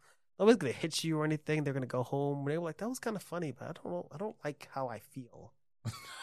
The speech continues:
Speaker 1: Like,
Speaker 2: I don't feel good about myself for
Speaker 1: you know,
Speaker 2: laughing
Speaker 1: like,
Speaker 2: at that.
Speaker 1: fuck, like, yeah, like, comedy is weird.
Speaker 2: Comedy is
Speaker 1: Comedy is
Speaker 2: fucking
Speaker 1: fucking weird. It's real easy to just fucking
Speaker 2: Well, c-, <sighs> I think the weirdest part about comedy is that some people will use laughter as a means of,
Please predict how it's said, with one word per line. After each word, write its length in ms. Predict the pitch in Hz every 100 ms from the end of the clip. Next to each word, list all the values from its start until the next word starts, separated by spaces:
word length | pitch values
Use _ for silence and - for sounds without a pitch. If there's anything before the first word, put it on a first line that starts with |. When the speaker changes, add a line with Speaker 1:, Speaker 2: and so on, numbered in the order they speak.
| -
Speaker 1:
Like, 240 | 196 185
Speaker 2:
I 80 | 185
don't 260 | 285 220 160
feel 260 | 202 190
good 320 | 165 127 156 147
about 280 | 127 117
myself 460 | 113 113 - 113 104 -
for 180 | 190
Speaker 1:
you 100 | 226 208
know, 180 | 214
Speaker 2:
laughing 60 | 190
Speaker 1:
like, 200 | 175 180
Speaker 2:
at 140 | 175 -
that. 280 | - 87 -
Speaker 1:
fuck, 380 | - 285 208 165
like, 320 | 156 156 - _ -
yeah, 340 | 160 196 165 135
like, 260 | 127 135
comedy 320 | - 196 240 202
is 100 | 139
weird. 560 | 151 156 104 101 - - _ -
Speaker 2:
Comedy 300 | - 110 110 127
is 20 |
Speaker 1:
Comedy 300 | 175 196 190
is 120 | 180
Speaker 2:
fucking 140 | 175 160
Speaker 1:
fucking 100 | 143
weird. 200 | 143 139
It's 140 | 190 143
real 200 | 151 127
easy 340 | 131 127 120
to 100 | 120
just 260 | 123 120 -
fucking 580 | 147 123 131 117 113 110 - -
Speaker 2:
Well, 240 | 196 190
c-, 80 | 196 -
<sighs> 60 | - - - - - -
I 60 | 143
think 240 | - 220
the 80 | 175
weirdest 380 | 135 143 143 -
part 200 | 147 135
about 220 | 131 110
comedy 480 | - 127 123 127 127
is 240 | 120 110
that 240 | 123 110 -
some 260 | 127 127
people 640 | - 127 - 127 123 117 -
will 200 | 110 110
use 680 | 101 107 117 117 113 - -
laughter 760 | 92 101 104 - 123 120 120 -
as 240 | 98 101 107
a 80 |
means 480 | 101 101 104 110 110
of, 380 | - 101 95